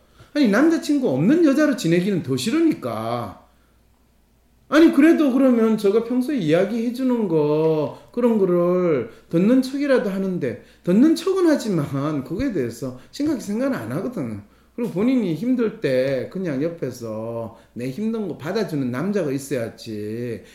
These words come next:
친구한테 그 이야기를 하면 본인이 얼마나 더 찌질하게 보이겠어요. 아니, 그러면 제가 감정 쓰레기통이란 말이에요? 그럼 본인은 뭔 줄 알았어?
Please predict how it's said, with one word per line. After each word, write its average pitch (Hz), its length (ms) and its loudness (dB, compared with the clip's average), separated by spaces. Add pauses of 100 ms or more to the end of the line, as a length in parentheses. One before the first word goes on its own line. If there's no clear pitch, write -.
친구한테 247 500 2
그 175 120 0
이야기를 143 380 4
하면 123 340 -4
본인이 160 400 -6 (320)
얼마나 180 520 -2
더 120 260 -4
찌질하게 208 440 -4
보이겠어요. 98 580 -10 (520)
아니, 240 180 6
그러면 233 320 6
제가 214 580 -2
감정 226 500 4
쓰레기통이란 277 800 4
말이에요? 190 460 4 (320)
그럼 247 160 4
본인은 208 320 6
뭔 143 180 4
줄 190 140 2
알았어? 120 500 -2